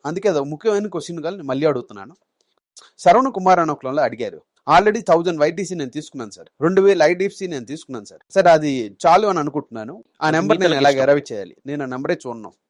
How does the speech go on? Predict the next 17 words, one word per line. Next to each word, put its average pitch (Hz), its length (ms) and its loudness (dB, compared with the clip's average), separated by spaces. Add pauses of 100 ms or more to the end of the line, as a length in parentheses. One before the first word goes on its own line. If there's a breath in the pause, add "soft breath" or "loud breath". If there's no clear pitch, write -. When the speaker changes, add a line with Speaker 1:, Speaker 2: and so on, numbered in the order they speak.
(360 soft breath)
Speaker 2:
నా 127 100 -2
తలకు 123 260 -4
డబ్బులు 117 280 -6
ఉన్నాయి, 156 220 -8
నేను 120 240 -12
వాల్యూ 123 300 -6
ఉందంటే 107 380 -10
నేను 104 160 -14
తీసుకుని 107 340 -14
ఉంటాను, 82 380 -14 (120)
వాల్యూ 120 260 -4 (100)
చూడను 104 180 -8
నేను. 80 220 -18 (560)
ఏ, 117 120 0
ఓకే, 113 220 -8
ఫైన్ 101 240 -10
సార్. 85 160 -18